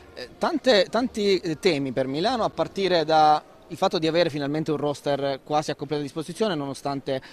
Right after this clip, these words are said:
ancora qualche piccola defezione di natura, di natura fisica, non al cento per cento. Partiamo da questo, eh,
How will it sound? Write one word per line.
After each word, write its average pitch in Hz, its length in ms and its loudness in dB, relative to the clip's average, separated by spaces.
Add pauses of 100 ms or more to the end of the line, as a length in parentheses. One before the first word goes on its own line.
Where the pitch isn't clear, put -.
(180)
ancora 139 400 -2
qualche 147 340 -2
piccola 139 500 -4 (140)
defezione 156 640 -6 (220)
di 135 180 -10
natura, 139 420 -4
di 127 80 -10
natura 131 220 -6
fisica, 143 320 -4
non 139 220 -8
al 131 80 -10
cento 156 240 -8
per 165 160 -6
cento. 196 440 -4 (300)
Partiamo 294 320 -6
da 175 120 0
questo, 120 440 -8 (220)
eh, 139 420 -10